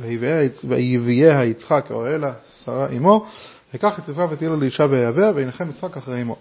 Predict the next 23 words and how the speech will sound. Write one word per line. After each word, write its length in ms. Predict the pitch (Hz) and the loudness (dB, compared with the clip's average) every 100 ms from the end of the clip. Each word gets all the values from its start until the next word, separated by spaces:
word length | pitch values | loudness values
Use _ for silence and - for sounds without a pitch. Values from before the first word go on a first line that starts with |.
| - - - _ | -16 -20 -20 _
אז 120 | 135 | 0
בעצם 320 | 131 196 208 175 | 4 2 2 -2
הנישואים 360 | 143 175 202 | -2 0 0
הראשונים 420 | 170 - 165 196 | 0 -2 2 2
של 200 | - 143 | 2 2
העם 160 | 147 160 | 2 4
היהודי, 420 | 143 131 160 240 233 - _ _ | 2 4 4 4 2 -10 _ _
נישואים 300 | 123 - 180 | -12 -8 -8
של 120 | - | -6
יצחק 260 | 127 - 175 139 | -8 0 0 2
ורבקה, 440 | 117 117 - 226 226 - - _ _ _ | 0 0 4 4 4 -6 -20 _ _ _
שוב, 280 | - 185 147 147 143 | -4 -2 -2 -8 -8
אברהם 300 | 135 160 175 | 0 4 4
שולח 320 | - 156 147 | 4 4 4
את 120 | 139 127 | 2 2
אליעזר, 500 | 127 180 196 208 202 | 6 6 6 4 2
מוצא 320 | 147 139 185 | -8 -6 -4
את 120 | 165 127 | -4 -8
יצחק, 420 | - - 185 226 | -10 0 2 2
מוצא 260 | 151 - 180 | -2 4 4
את 120 | 165 | 4
רבקה, 420 | 135 127 208 240 240 - - _ | -2 2 6 6 4 -6 -20 _
שהיא 540 | - 147 156 190 170 | -10 -6 -2 -2 -2